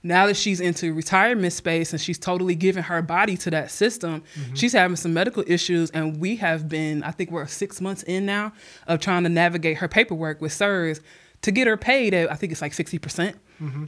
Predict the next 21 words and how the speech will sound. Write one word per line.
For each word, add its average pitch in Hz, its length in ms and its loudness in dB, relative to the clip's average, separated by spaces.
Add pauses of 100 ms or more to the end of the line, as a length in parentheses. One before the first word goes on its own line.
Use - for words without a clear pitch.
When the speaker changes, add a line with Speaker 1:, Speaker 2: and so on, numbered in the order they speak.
(120)
Speaker 1:
That's 233 240 0
ridiculous. 165 840 -4 (340)
You 185 100 6
know, 175 180 4
how 208 240 4
many 220 280 2
people, 196 640 -2 (200)
how 208 140 2
many 214 240 2
students 202 500 0
has 160 140 -2
she - 140 -2
supported 170 600 0
to 160 80 -8
come 196 260 -2
through 208 180 -2
here 185 180 2
and 160 100 0
enrich 156 420 -2
this 170 180 -4
place? 185 480 -2